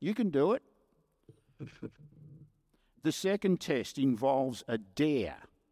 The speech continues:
to a foolhardy action of self-harm in order to be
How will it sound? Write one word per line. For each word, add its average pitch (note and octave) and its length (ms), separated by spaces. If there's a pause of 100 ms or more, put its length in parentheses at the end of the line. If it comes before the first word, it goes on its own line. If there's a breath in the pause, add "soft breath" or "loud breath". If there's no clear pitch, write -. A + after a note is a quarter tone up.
(220)
to A#2+ 220
a A2 60
foolhardy D3 1000
action D3 560
of A2 140
self-harm A2+ 960 (1000)
in F#3 180
order B2+ 300
to C3+ 160
be C3 260